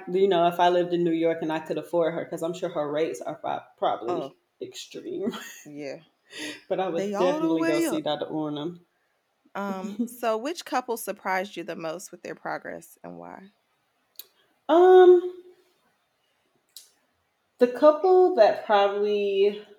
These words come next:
Speaker 1: surprised me the most, I will give to Matthew and Gianni.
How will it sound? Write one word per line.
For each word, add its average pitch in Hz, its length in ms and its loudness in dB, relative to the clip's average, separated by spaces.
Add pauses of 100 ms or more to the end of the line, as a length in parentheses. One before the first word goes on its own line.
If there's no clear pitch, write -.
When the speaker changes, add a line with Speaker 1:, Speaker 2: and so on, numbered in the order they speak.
(320)
Speaker 1:
surprised 196 640 -2
me 214 200 -4
the 254 80 2
most, 185 520 -4 (100)
I 175 200 0
will 180 280 0
give 170 440 -6
to 165 600 -4
Matthew 175 1000 0 (560)
and 175 200 -2
Gianni. 160 680 -6